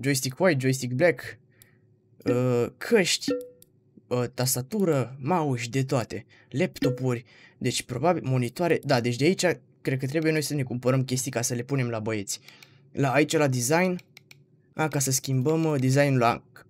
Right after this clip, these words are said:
la încăpere. Bă, cumpărăm și noi altceva? Hai să cumpărăm ăsta, dar dăm o mie, mai bine nu dăm o mie deocamdată, să vedem cum... Uh,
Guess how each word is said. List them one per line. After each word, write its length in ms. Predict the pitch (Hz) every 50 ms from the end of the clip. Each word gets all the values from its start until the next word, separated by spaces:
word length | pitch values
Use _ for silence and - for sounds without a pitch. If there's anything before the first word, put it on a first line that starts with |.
| _ _ -
la 360 | 127 120 117 117 117 110 107 113
încăpere. 680 | 120 127 120 117 - - 151 139 127 113 110 127 135 - _ _ _ _ _ _ _
Bă, 200 | - - 180 165
cumpărăm 360 | 160 - 151 131 135 139 156
și 120 | 170 - 175
noi 100 | 175 175
altceva? 500 | 175 180 - - 160 156 151 160 202 208 _ _ _ _ _ _ _ -
Hai 100 | - 214
să 120 | - -
cumpărăm 400 | - 202 196 196 196 196 196 180
ăsta, 280 | - 127 127 - 110 104
dar 140 | - 123 120
dăm 200 | 131 147 165 156
o 40 |
mie, 180 | 143 147 156 147
mai 140 | 131 127 127
bine 180 | 135 151 156
nu 120 | 147 143 131
dăm 180 | 120 123 113
o 40 | 117
mie 160 | 120 127 117
deocamdată, 380 | 117 120 120 127 123 127 127 123
să 80 | 139 131
vedem 220 | 127 127 139 139
cum... 240 | 135 - 139 139 135
Uh, 240 | 131 127 131 131